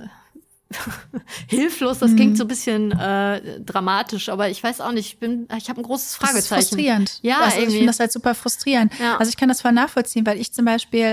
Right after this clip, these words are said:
Speaker 2: äh, ich würd halt viel mehr vom Leben gerne mitnehmen. Also ich
Speaker 1: Mhm.
Speaker 2: würd Dinge gerne unternehmen, ich würd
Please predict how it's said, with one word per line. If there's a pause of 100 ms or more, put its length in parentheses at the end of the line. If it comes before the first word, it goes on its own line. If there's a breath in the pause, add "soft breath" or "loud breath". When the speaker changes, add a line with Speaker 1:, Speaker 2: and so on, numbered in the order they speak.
Speaker 2:
äh, (280 loud breath)
ich
würd
halt
viel
mehr
vom
Leben
gerne
mitnehmen.
Also
ich
Speaker 1:
Mhm.
Speaker 2:
würd
Dinge
gerne
unternehmen,
ich
würd